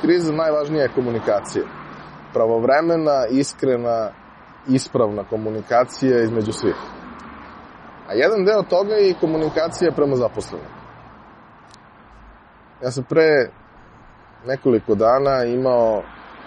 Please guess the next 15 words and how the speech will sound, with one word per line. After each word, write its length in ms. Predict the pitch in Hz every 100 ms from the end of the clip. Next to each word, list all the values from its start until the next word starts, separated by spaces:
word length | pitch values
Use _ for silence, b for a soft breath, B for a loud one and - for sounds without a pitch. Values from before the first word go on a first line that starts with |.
| - - - - -
veoma 320 | 113 120 139
važan 520 | 123 120 135 139 131 123
digitalni 560 | 143 139 - 113 117
razgovor, 460 | 120 127 120 113 104 117
pošto 240 | 110 120
nisam 300 | 117 120 113
to 120 | 117
mogao 280 | 120 120 113
da 100 | 113
uradim, 340 | 117 113 110 101 - - - - - - -
ovaj, 360 | 101 104 110 127
uživo, 340 | 127 135 123 107
kao 180 | 117 110
što 260 | - 117 104 - - - - - - -
se 180 | -